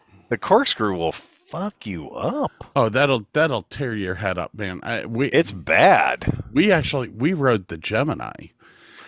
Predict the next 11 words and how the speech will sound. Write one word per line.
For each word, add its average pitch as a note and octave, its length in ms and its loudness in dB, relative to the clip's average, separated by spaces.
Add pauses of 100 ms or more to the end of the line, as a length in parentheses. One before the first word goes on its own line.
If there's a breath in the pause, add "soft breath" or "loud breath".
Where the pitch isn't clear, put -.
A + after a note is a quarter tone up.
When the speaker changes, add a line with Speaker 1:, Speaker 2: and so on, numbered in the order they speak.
(120 loud breath)
Speaker 1:
The G2 80 -2
Gemini C3+ 460 8
Speaker 2:
And A#2+ 80 6
Speaker 1:
is A2 80 -2
not A2+ 280 6 (360)
tender C#3+ 400 2
either. C3+ 480 2 (520)
Speaker 2:
Uh, A2 420 2 (240)
going F#3 380 4
into F3 300 0
that, C3 280 0